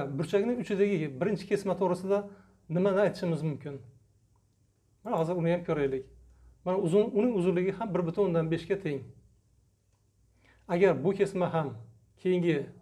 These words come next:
ikkinchi va uchinchi kesmalar hammasi bir-biriga teng bo'lsa,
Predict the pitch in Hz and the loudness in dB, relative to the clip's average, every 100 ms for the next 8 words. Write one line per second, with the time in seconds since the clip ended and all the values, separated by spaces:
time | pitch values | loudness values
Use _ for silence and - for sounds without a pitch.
0 | _ - 165 180 160 165 180 180 165 - | _ -12 -6 -4 -2 0 -2 -2 -6 -6
1 | - 165 156 135 - 180 170 151 143 - | -4 -2 -2 -4 -2 -2 -2 -4 -14 -18
2 | _ _ 165 175 165 151 - 185 214 214 | _ _ 0 2 2 0 -2 -2 0 -2
3 | - 233 | -2 -6